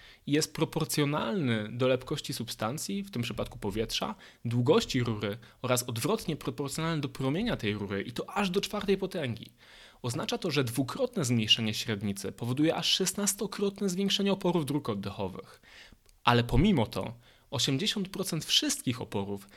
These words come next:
przypada na górne drogi oddechowe i pierwsze sześć generacji drzewa skrzelowego, które mają relatywnie dużą średnicę. Jest to spowodowane tym, że przepływ powietrza w drogach oddechowych nie jest całkowicie laminarny.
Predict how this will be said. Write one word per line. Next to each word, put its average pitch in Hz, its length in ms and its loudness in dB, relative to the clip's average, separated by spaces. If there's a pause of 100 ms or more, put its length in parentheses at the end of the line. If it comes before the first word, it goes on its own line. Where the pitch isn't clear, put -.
(100)
przypada 156 360 2
na 160 120 0
górne 180 400 4
drogi 98 300 0
oddechowe 123 460 -4
i 180 80 -4
pierwsze 185 380 0
sześć 165 320 0
generacji 156 500 0
drzewa 131 340 2
skrzelowego, 120 460 2
które 135 220 0
mają 104 260 4
relatywnie 107 400 -2
dużą 196 260 0
średnicę. 98 600 -4 (720)
Jest 120 180 -2
to 139 60 -2
spowodowane 123 600 2
tym, 156 320 -2 (260)
że 113 140 -4
przepływ - 500 0
powietrza 113 400 0
w 104 40 -4
drogach 143 340 -2
oddechowych 131 800 -2
nie 151 260 2
jest 147 200 0
całkowicie 95 480 -4
laminarny. 92 580 -6